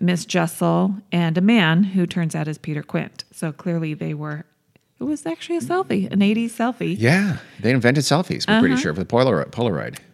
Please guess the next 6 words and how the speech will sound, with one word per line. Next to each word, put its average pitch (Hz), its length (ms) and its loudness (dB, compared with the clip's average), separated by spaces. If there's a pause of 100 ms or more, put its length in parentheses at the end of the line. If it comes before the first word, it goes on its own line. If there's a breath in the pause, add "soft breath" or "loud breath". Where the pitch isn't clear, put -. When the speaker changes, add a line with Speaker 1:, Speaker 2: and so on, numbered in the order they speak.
(120)
Speaker 1:
Where 185 480 4
they're 170 280 0
clearly 160 580 -6 (400)
in 170 100 -2
a 160 80 -2
relationship. 175 720 -4